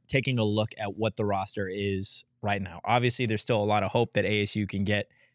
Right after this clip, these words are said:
maybe one, two, even three more guys in the portal. Um, but if Warren Washington and Frankie Collins do end up returning to Arizona State,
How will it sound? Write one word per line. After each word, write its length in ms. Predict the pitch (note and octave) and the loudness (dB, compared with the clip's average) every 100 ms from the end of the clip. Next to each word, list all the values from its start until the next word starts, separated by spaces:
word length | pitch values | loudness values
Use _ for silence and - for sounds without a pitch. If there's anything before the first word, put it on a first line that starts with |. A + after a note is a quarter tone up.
| _ _ - | _ _ 0
maybe 340 | B2 D3 C#3+ | 2 4 4
one, 380 | C#3 C3 C3 C3 | 6 6 6 4
two, 340 | B2 C3 B2 A#2+ | 2 4 6 4
even 300 | B2+ B2 A2 | 4 2 2
three 280 | B2+ A#2 B2+ | 2 4 4
more 200 | A#2+ A#2 | 4 4
guys 380 | A2 A2 A2+ | 4 4 4
in 60 | A#2 | 2
the 80 | G#2+ | 0
portal. 500 | - A#2 B2+ C3+ C3 _ _ _ - | 2 4 4 2 -2 _ _ _ 0
Um, 580 | A2 G#2 F#2 E2 B1 - _ A2+ | 2 4 0 -2 -6 -12 _ -4
but 360 | A2+ A#2 D#2 _ _ _ _ - | 2 4 2 _ _ _ _ 0
if 340 | D3+ F3+ - - | 2 2 -2 -2
Warren 320 | C#3+ D3 C#3+ | 4 6 6
Washington 600 | C3 B2 A#2+ A#2+ - A#2 | 6 4 4 0 2 2
and 120 | G#2+ | 2
Frankie 320 | G#2 A#2 G#2+ G#2+ | 2 0 0 0
Collins 540 | A#2 G#2+ G#2 G2 - - _ - | 2 4 4 2 -2 -14 _ -2
do 200 | A2+ C#3+ | 2 4
end 180 | C3 B2 | 4 4
up 180 | A#2 - | 4 2
returning 600 | G2+ - D3 B2+ G2 F#2+ | 0 4 6 6 4 0
to 100 | G2+ | 0
Arizona 420 | G2 G2 G2 F#2+ | 2 2 0 -2
State, 380 | - G2+ F#2+ | 0 2 2